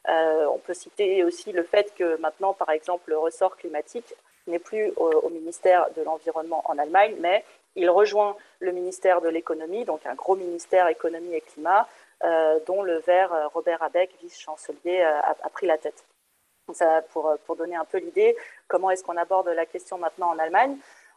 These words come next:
Et j'irais même jusqu'à dire que l'Allemagne a besoin de l'Europe, euh, elle a besoin de ce pacte vert et elle va beaucoup s'appuyer sur la législation européenne pour elle-même remplir ses propres objectifs, euh, climatiques nationaux, euh, qui ont été rehaussés en vitesse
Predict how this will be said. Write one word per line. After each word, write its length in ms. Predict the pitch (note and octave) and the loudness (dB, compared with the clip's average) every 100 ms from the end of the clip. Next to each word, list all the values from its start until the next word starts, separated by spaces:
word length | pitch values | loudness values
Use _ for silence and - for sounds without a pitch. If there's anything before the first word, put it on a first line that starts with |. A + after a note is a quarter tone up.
| _ _ A#3+ | _ _ 4
Et 100 | A#3+ | 4
j'irais 280 | A#3+ A3 | 6 6
même 180 | A#3 C4 | 6 2
jusqu'à 260 | A3+ - G3+ | -2 0 0
dire 240 | G#3+ C#4+ C#4+ | 4 2 2
que 260 | A#3 B3 F#3+ | 2 2 2
l'Allemagne 480 | F#3+ G#3 B3+ C4 - _ - | 0 0 -2 -4 -16 _ -4
a 100 | F#3+ | -4
besoin 500 | F#3 C#4+ C#4 D4+ D#4 | 0 0 2 2 2
de 140 | G#3 | 0
l'Europe, 340 | G3 F#3+ G3 - _ - | -2 0 -2 -4 _ -10
euh, 140 | F3 E3+ | -4 -2
elle 80 | E3+ | 0
a 60 | F3+ | -2
besoin 360 | A3+ A#3+ C4 | -2 -4 -4
de 80 | A3 | -6
ce 100 | G3+ | -10
pacte 300 | F#3 - - | -8 -8 -6
vert 240 | D#3+ A3 | 2 2
et 60 | G3 | 4
elle 80 | E3+ | 0
va 100 | E3+ | -2
beaucoup 280 | G#3+ - - | -4 -8 -6
s'appuyer 380 | A3+ - A3+ | -6 -4 -4
sur 140 | A3+ F3+ | -2 0
la 80 | E3+ | 0
législation 520 | G3 G#3 G#3 G3+ G#3 | -2 -6 -6 -4 -4
européenne 520 | F3 E3+ F#3 A3+ C4+ - _ _ _ | -2 -2 2 2 2 -10 _ _ _
pour 220 | - C#4+ | 4 6
elle-même 300 | B3 A#3+ C4 | 8 6 2
remplir 380 | A#3 A#3 B3 C4 | 2 0 2 0
ses 140 | - | 0
propres 380 | - C4+ - G#3+ | 2 0 0 -4
objectifs, 440 | G#3+ F3 - C4+ D4 _ - | -4 -6 -14 -16 -18 _ -6
euh, 220 | F#3 E3+ - | -4 -4 -8
climatiques 460 | F#3+ F3 - - - | -8 -8 -6 -10 -6
nationaux, 560 | F3 - F3 G#3+ C4+ - | -6 -6 -4 0 0 2
euh, 180 | F3 E3+ - | 0 -2 -4
qui 80 | G3 | -8
ont 60 | |
été 320 | F#3+ F#3 - F#3 | -4 -4 -2 0
rehaussés 520 | F3+ F3 - A3 G#3+ - _ _ _ _ - | 2 0 0 0 -2 -8 _ _ _ _ 2
en 140 | A3 | 2
vitesse 600 | A3 A3+ - G#3 G3+ - | 2 -2 4 4 4 -6